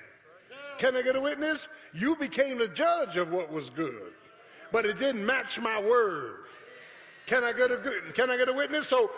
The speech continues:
so, so, so, so the T is for total depravity, and all of us are totally depraved. Can I get a witness? And then the U is for unconditional election.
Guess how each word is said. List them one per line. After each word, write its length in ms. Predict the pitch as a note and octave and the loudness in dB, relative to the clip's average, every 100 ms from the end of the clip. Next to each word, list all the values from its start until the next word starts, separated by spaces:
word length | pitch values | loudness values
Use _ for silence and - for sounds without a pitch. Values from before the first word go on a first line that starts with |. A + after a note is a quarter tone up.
| - | -6
so, 280 | D4 D4+ A3+ | -2 -2 -2
so, 260 | - C4+ A#3+ | 0 0 0
so, 260 | - C4+ A#3+ | 0 0 0
so 240 | - C4 B3 | -2 0 0
the 100 | B3 | -2
T 160 | - G4 | 0 0
is 240 | G4 B3 | 0 0
for 120 | A3+ G#3 | -4 0
total 320 | C4+ B3 G#3 | 2 2 0
depravity, 720 | F#3+ G3+ C4 F3 E3 E3+ A#3 - - | -4 -4 -2 -2 -2 -4 -4 -10 -6
and 140 | A#3 A#3 | -2 2
all 300 | E4 F4 B3 | 2 2 0
of 100 | G3+ | -2
us 140 | F3+ | -6
are 60 | G3 | -6
totally 420 | B3 B3 G3+ F#3+ | -2 -2 -2 -2
depraved. 800 | E3 - C#4 A#3 D3 C#3+ G#3+ C#4+ - - - | -4 0 4 4 2 -6 -8 -12 -18 -12 -2
Can 160 | A#3 | 0
I 60 | A#3 | 2
get 120 | A#3 | 2
a 40 | |
witness? 480 | A3 A3 G3+ B3+ C#4 - - - | 2 2 2 -2 -2 -16 -20 -4
And 140 | A#3+ B3+ | -2 0
then 160 | D4 | 0
the 100 | C4 | 0
U 400 | A#3+ E4+ A4 D#4 | 2 4 6 4
is 80 | A#3 | -2
for 120 | B3+ | -2
unconditional 840 | A#3+ C4+ A3+ B3 C4 C4 A#3+ A#3+ B3 | 0 0 -2 -4 -2 -4 -2 2 2
election. 680 | C#4+ A4+ A4 - - G#3 | 4 2 0 -4 -6 -6